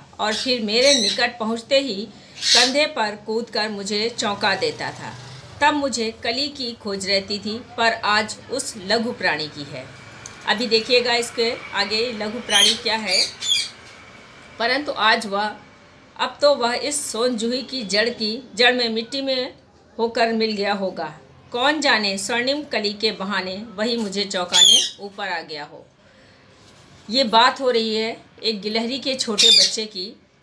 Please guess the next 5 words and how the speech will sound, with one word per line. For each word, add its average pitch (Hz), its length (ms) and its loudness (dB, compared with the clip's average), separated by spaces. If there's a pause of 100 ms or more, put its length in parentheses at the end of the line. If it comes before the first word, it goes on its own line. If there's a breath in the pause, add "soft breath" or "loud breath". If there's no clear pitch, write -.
(680)
सोन 285 320 4
जूही 247 320 0 (500)
का 240 160 2
जो 233 240 0 (440)
पीला, 233 320 2